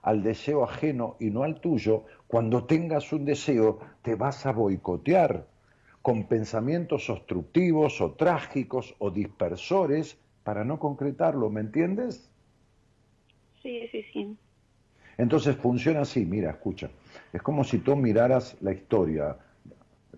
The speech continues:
Speaker 1: tú miraras a quienes te criaron, no importa si están vivos o están muertos, digo, no es que no importe porque no importa su vida, no importa, puede estar muerto,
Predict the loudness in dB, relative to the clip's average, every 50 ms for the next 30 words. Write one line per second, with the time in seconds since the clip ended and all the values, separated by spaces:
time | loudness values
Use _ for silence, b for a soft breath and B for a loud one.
0 | _ _ _ -2 0 2 4 4 6 6 6 4 4 2 0 -2 -2 -2 -2 -2
1 | -4 -4 -6 -6 -4 -2 0 0 2 2 0 0 0 0 0 2 2 2 4 4
2 | 2 0 -2 -4 -2 -2 -2 0 0 0 2 2 2 0 -2 -4 -8 -4 -4 -4
3 | 0 2 0 0 0 -2 -8 -8 B B B B B B B B B 2 2 2
4 | 2 0 0 0 0 0 0 0 2 2 2 2 2 0 -2 -2 -4 -6 -6 -6
5 | -6 -6 -6 -6 -6 -4 -4 -4 -4 -4 -2 2 4 6 6 6 4 4 2 -2
6 | -8 -10 -18 -20 -16 _ -4 -4 0 2 4 4 4 2 -2 -4 -2 -2 -2 -2
7 | 0 -2 -2 -2 0 0 0 0 -2 _ _ -20 -18 -16 -16